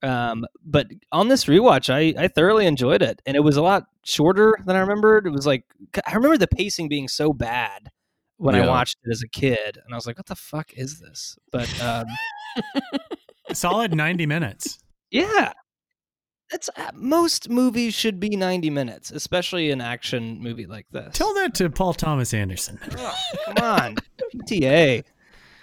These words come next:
Speaker 1: You're closing on three-hour movies? What are you doing?
Speaker 3: I mean, even he's apologized.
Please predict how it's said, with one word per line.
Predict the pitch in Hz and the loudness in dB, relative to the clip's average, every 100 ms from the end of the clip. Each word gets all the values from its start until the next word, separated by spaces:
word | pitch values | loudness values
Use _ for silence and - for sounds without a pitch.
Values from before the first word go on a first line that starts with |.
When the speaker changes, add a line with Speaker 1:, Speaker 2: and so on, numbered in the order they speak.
| _ _ - | _ _ -10
Speaker 1:
You're | 139 | -8
closing | 131 - 147 151 156 | -8 -2 2 4 4
on | 143 | 2
three-hour | - - 127 143 120 139 139 | 0 0 4 4 4 2 2
movies? | 131 120 143 156 170 170 | 0 0 2 4 2 -2
What | 220 | -4
are | 269 | -4
you | - | -2
doing? | 127 127 113 113 - - _ - | -2 0 -2 -6 -12 -16 _ -6
Speaker 3:
I | 160 | 0
mean, | 196 208 | 2 2
even | 208 220 | 2 2
he's | 175 185 | 2 0
apologized. | 151 131 120 110 101 98 98 - | 0 -2 -2 -2 -2 -4 -4 -6